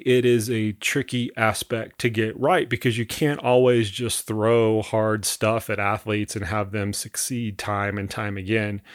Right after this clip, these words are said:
You need a mix of training that is trying to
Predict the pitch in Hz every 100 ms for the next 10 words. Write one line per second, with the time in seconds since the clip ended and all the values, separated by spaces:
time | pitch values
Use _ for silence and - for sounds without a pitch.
0 | - - - - _ 123 127 147 160 147
1 | 117 123 160 123 117 - - - - -
2 | 120 117 113 104 98 - - _ - -
3 | 139 127 131 135 127 123 110 110 110 107
4 | - 113 104 - 117 113 113 -